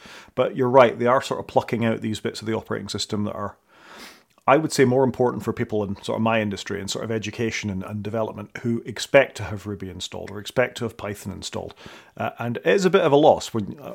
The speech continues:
we've talked about this before, you could buy that one machine, which was a Mac, which had all these tools with it as standard, and you could open it up and get, w-, get working straight away with an environment that you were used to. And that's kind of gone away a bit. Not unpre-,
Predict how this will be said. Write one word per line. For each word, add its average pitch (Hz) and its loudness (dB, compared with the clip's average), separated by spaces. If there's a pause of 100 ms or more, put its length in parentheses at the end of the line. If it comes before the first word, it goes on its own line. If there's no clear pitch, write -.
we've 120 -6
talked 117 -2
about 113 -4
this 110 -8
before, 110 -2
you 107 -8
could 107 -8
buy 113 2
that 110 -4
one 110 0
machine, 104 -2
which - -10
was 104 -8
a 104 -4
Mac, 107 -6
which 104 -18
had 117 -4
all 120 2
these 113 -4
tools 101 -6
with 113 -2
it 82 -10
as - -8
standard, 98 -4
and 101 -10
you 113 -10
could 131 0
open 139 4
it 113 0
up 117 -2
and 101 -10
get, - -8
w-, - -10
get 117 -8
working 113 -8
straight 113 -2
away 107 -4 (320)
with 113 0
an 113 2
environment 107 2
that 107 -10
you 104 -8
were 95 -10
used 113 -6
to. 113 -8 (340)
And 123 -2
that's 160 -2
kind 151 2
of 123 0
gone 131 6
away 120 4
a 104 0
bit. 85 -12 (400)
Not 143 8
unpre-, 139 2